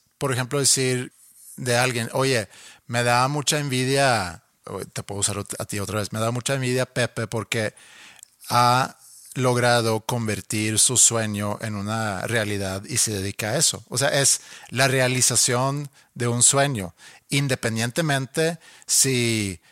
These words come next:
te haces millonario o no, sino que tú puedas vivir de eso. Eso es un ex-, es un gran éxito. Inclusive, eh, para mí es un éxito mucho, mucho mayor de alguien que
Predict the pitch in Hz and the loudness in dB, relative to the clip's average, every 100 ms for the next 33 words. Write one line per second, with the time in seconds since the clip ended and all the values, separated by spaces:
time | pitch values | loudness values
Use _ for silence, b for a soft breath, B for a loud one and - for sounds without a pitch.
0 | b 127 120 135 120 131 127 120 110 110 | b 2 4 4 0 0 -2 -2 -2 0
1 | 123 143 156 165 - 113 117 135 202 175 | 0 0 0 -2 -2 -2 0 0 0 -2
2 | 120 107 - 110 120 - 143 139 123 113 | -2 -6 -6 -8 -8 -2 0 0 0 -2
3 | 117 143 135 113 - 156 208 b b b | 0 0 0 0 0 -2 -6 b b b
4 | b b b - 117 180 160 107 - 107 | b b b -2 2 2 2 2 0 -2
5 | 120 - 117 196 175 104 147 180 - - | -4 -4 0 2 2 0 0 0 0 0
6 | 143 175 131 131 113 165 165 147 - 107 | -2 0 -2 0 2 2 0 -4 -4 -4
7 | 107 123 143 143 160 143 - 147 143 131 | -2 0 2 2 0 0 -2 -2 -2 -2
8 | 151 175 - 151 135 - 117 107 107 135 | -2 -2 -2 -2 -2 -2 -2 -2 2 0
9 | 208 - B B B - 120 104 101 127 | 0 -8 B B B -2 2 2 2 -2
10 | 131 123 127 110 101 92 | -2 -4 -2 -2 -2 -2